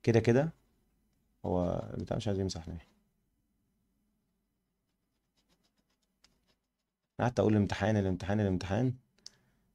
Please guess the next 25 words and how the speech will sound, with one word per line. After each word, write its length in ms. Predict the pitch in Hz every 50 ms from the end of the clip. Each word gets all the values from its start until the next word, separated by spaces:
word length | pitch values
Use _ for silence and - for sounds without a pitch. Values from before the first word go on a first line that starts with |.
| _ -
انا 80 | 95
كنت 140 | 92 - -
عايز 140 | 90 107 104
اخلصه 320 | 101 - 95 104 104 -
بسرعه 280 | - - - 113 113 104
وخلاص. 580 | 95 - - 85 80 80 - - - - - - -
معلش 340 | - 92 95 98 - - 92
بقى، 240 | 92 90 98 - - _ _ _ _ _ _ _ _ _ _ _ _ _
تعالى 200 | 90 90 92 92
كده 180 | - 98 92
هنا 280 | 92 101 110 131 143 - - _ _ _ _ _ _ _ _ _ _ -
ال 100 | 98 85 - _ 131
two 340 | 135 127 117 104 92 92
D 120 | 92 95 107 127 131 123
B 300 | 139 156 175 180 165 151 - _
قد 200 | - 123 113 104
three 320 | 101 - - 110 113 123 113
D 180 | 107 95 -
C، 60 | - 92 82 78 - _ _ _ _ _ _ _ _ _ _
فانا 160 | - 110 110
هنا 100 | 117 117
عندي 260 | 107 113 117 107 101 101
two 200 | 104 120 123 120
B 220 | 110 123 123 113
D 180 | 120 143 170 185